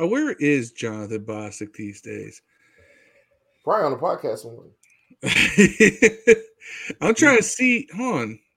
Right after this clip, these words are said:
Speaker 1: 'Cause he got hurt last year.
Speaker 2: Yeah.
Speaker 3: Seems to be the
Speaker 2: I
Speaker 3: game.
Speaker 2: mean, I,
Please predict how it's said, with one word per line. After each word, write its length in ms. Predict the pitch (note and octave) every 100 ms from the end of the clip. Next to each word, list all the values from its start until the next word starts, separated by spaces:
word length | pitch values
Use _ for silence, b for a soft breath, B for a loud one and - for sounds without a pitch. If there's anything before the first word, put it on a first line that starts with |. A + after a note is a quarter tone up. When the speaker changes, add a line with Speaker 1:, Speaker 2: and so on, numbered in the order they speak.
| _ _ _ _ -
Speaker 1:
'Cause 120 | F#3
he 80 | C#4+
got 200 | D4 D3+
hurt 240 | G3+ A3
last 360 | A2+ F#2 F2+ -
year. 280 | D#2 - - _ _ _ _ _ -
Speaker 2:
Yeah. 220 | D#2+ D#2 D2+ -
Speaker 3:
Seems 180 | B2+ -
to 60 | A#2+
be 100 | C3
the 80 | G2
Speaker 2:
I 40 |
Speaker 3:
game. 220 | C3+ A3
Speaker 2:
mean, 120 | G3+
I, 240 | F3+ G#3